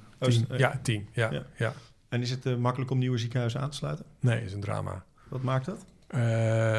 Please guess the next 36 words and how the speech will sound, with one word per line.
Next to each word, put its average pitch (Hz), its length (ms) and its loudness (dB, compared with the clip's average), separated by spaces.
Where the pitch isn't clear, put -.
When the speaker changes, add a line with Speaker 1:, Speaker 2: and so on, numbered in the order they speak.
Speaker 2:
nou 117 220 2
ja, 113 180 4
dus 113 320 0
het, 117 260 -4
het, 117 180 -6
het 117 140 -2
is 131 180 4
iets - 200 0
anders. 143 520 4
Eh, 120 100 0
dus 117 320 -2
sowieso 131 580 6
de 117 120 2
besluitvorming 117 760 2
in 104 60 0
ziekenhuizen 101 680 0
is 110 240 0
tandjes 120 400 2
traag. 131 460 -2
Dus 110 200 -4
een, 110 300 -2
eh, 107 320 -4
een, 110 140 -2
een, 107 260 -4
een, 107 360 -4
i-, 127 120 -2
iets 117 220 0
nieuws 123 220 6
in 120 80 4
een 110 80 6
ziekenhuis 104 420 0
kost 120 200 -2
gewoon 113 180 -4
anderhalf 101 320 0
jaar. 107 320 0
Eh, 107 160 -4